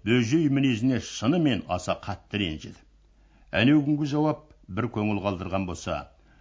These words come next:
мынау ісі тіпті бір қырыс, надандық пен қаталдық тәрізді. Бөжей өзі осыны сезген болу керек. Кәмшат өлген күні ол:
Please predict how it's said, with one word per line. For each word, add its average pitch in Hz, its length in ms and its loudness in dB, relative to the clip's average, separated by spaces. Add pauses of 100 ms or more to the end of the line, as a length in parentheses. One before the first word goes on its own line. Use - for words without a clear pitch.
(120)
мынау 120 400 2
ісі 143 240 -2
тіпті - 400 -8
бір 104 240 -4
қырыс, - 480 -6 (320)
надандық 139 640 4
пен 135 240 4
қаталдық 95 600 -4
тәрізді. - 420 -10 (1000)
Бөжей 107 500 2 (140)
өзі 135 420 -2
осыны 92 400 -8
сезген 82 480 -6
болу 98 240 -6
керек. 85 240 -14 (720)
Кәмшат 110 480 0
өлген 120 400 0
күні 143 160 2
ол: 131 260 0